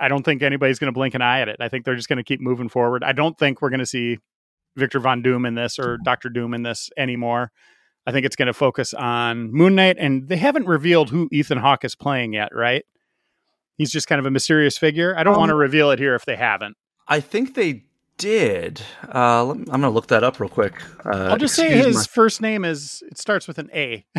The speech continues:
Speaker 1: <laughs> And his last name starts with an H. Uh,
Speaker 2: By the
Speaker 1: comic fans
Speaker 2: way,
Speaker 1: will
Speaker 2: uh, it's John Watts is the director.
Speaker 1: Oh,
Speaker 2: And
Speaker 1: okay, cool.
Speaker 2: there, there may have been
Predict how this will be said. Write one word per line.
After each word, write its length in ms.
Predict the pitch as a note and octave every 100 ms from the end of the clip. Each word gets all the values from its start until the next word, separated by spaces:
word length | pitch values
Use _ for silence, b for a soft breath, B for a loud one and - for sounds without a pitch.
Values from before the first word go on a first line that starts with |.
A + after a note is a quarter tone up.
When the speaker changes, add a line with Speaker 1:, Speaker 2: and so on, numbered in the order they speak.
| - F3
Speaker 1:
<laughs> 300 | - F3 F#3
And 280 | F#3 F3
his 140 | F3 D#3
last 220 | F3 -
name 100 | E3+
starts 260 | - E3 D#3
with 120 | C#3+
an 100 | C#3+
H. 400 | D3+ B2+ - - b b b b b
Uh, 80 | C#3 -
Speaker 2:
By 200 | F3 E3+
the 80 | E3
Speaker 1:
comic 180 | D#3 D3+
fans 40 | C3
Speaker 2:
way, 80 | A2+
Speaker 1:
will 40 | B2+
Speaker 2:
uh, 240 | A#2 A2+ - _
it's 180 | C3+ -
John 280 | D3+ C3+ A2+
Watts 480 | G#2+ G2+ - - -
is 260 | A2+ F#2+
the 120 | - G2+
director. 680 | G#2 G2 F#2+ A2 G2 F#2+ _ b b A#3+
Speaker 1:
Oh, 100 | A3
Speaker 2:
And 220 | A#2 B2+
Speaker 1:
okay, 80 | B2
cool. 200 | F3 B2 A#2+
Speaker 2:
there, 260 | C#3 C#3 -
there 300 | C#3 C#3 C3
may 300 | C#3 E3 G3+
have 200 | G3 C#3+
been 400 | E3+ D#3 D3+